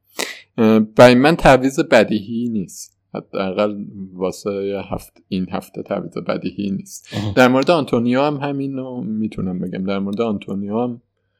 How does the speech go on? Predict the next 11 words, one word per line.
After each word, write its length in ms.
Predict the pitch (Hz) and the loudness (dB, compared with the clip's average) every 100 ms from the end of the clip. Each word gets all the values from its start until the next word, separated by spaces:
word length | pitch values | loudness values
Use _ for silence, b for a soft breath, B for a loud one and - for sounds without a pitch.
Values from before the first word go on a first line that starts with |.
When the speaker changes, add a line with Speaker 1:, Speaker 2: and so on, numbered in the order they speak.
| _ _ _ | _ _ _
Speaker 1:
آنتونیو 400 | 107 98 107 104 | -6 -4 -4 -4
خیلی 420 | - - 87 95 | -6 -4 -4 -4
گولاخه، 640 | - 107 92 85 - 65 _ _ _ _ | -4 -2 -2 -4 -10 -18 _ _ _ _
هنوز 300 | 107 107 - - | -8 -8 -10 -12
خیلی 180 | - 156 | -12 -12
خوبه. 340 | - 185 165 - _ _ _ _ _ _ _ - | -8 -8 -8 -14 _ _ _ _ _ _ _ -10
یه 60 | |
کمی 260 | 113 147 160 - | -6 -6 -6 0
بدشانس 600 | - 92 - - 160 - | 0 0 -4 -6 -6 -8
بودیم 360 | - 110 95 90 | -12 -6 -6 -8
که 340 | - 92 92 | -10 -8 -8